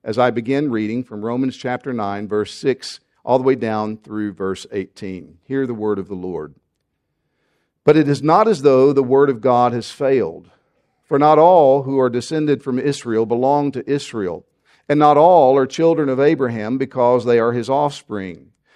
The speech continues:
But through Isaac shall your offspring be named." This means that it is not the children of the flesh who are the children of God,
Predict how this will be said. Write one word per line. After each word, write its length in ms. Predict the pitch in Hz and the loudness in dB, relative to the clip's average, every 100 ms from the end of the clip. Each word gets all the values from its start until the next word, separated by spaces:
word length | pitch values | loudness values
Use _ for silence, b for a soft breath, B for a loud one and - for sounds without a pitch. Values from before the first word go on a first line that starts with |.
| _ | _
But 200 | 139 143 | 0 0
through 280 | 143 160 156 151 | 2 0 0 2
Isaac 600 | 165 220 135 117 107 - | 2 2 -2 -6 -8 -4
shall 240 | 135 123 | 0 0
your 240 | 110 110 | 0 0
offspring 540 | 104 101 - 120 104 98 | 0 -2 -6 -10 -10 -8
be 120 | 98 | -8
named." 500 | 98 92 87 - _ _ _ | -8 -10 -12 -18 _ _ _
This 300 | - 175 185 | 2 2 2
means 380 | 123 107 110 127 | -4 -4 -4 -4
that 160 | 127 123 | -2 0
it 140 | 131 | 0
is 160 | 131 113 | -2 -2
not 360 | 139 160 156 | 0 2 0
the 80 | 151 | -4
children 420 | - 151 147 139 | -4 0 0 0
of 100 | 131 | -4
the 100 | 120 | -6
flesh 480 | 120 147 185 180 - | -6 -2 0 0 -4
who 180 | 139 123 | -6 0
are 140 | 113 | 0
the 100 | 107 | -2
children 340 | 95 113 107 104 | -6 -6 -6 -8
of 120 | 92 | -10
God, 400 | 101 98 98 | -6 -4 -4